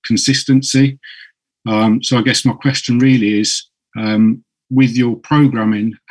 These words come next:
how would you, or how would they be suited, um,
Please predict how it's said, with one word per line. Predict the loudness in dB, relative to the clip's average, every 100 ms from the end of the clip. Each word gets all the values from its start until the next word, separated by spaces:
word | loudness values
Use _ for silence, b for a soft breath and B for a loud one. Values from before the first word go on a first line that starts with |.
| -4
how | -2
would | 0 2 0 0
you, | 0 0 -2 _ _ _
or | -8 -4
how | 0 0
would | 0
they | -2
be | -2 -2
suited, | 0 2 2 0 -6 -6 -12 _ -6
um, | -2 0 -2